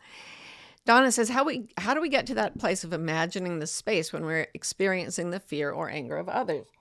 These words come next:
Is there a way to do this in the midst of our or others' anxieties and anger?"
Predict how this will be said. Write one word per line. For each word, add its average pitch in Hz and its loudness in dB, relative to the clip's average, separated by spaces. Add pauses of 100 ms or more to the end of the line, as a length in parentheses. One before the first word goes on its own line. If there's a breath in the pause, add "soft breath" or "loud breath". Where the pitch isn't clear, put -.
(1300)
Is 220 0
there 240 4
a 226 4
way 202 6
to 208 4
do 214 6
this 190 -4
in - 0
the - -2
midst 202 -8
of 180 -8 (120)
our 190 2
or - -2
others' 190 0
anxieties 175 0
and 147 -8
anger?" 165 -4